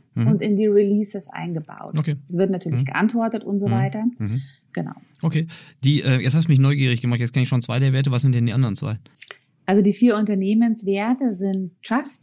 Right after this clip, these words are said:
Speaker 2: Customer Success, also der Kundenerfolg,
Speaker 1: Mhm. Mhm.
Speaker 2: Innovation und Equality,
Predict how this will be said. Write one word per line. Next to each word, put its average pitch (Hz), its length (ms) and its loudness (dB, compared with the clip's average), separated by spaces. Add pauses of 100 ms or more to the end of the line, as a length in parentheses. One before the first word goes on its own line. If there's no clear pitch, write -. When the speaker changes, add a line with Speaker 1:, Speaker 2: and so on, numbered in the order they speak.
(100)
Speaker 2:
Customer 202 500 -4
Success, - 760 -6 (320)
also 147 160 -10
der 160 140 -10
Kundenerfolg, 214 1000 2 (180)
Speaker 1:
Mhm. 113 80 -8
Mhm. 117 160 -6 (160)
Speaker 2:
Innovation 214 760 2
und 185 340 -4
Equality, 156 760 -10